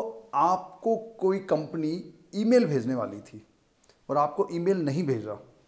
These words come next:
तो आपके पास दो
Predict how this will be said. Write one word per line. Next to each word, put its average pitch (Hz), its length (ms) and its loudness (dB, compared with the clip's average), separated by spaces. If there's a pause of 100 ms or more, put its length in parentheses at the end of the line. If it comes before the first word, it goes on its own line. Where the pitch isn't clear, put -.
(720)
तो 220 60 2
आपके - 480 2
पास 202 540 2
दो 214 520 4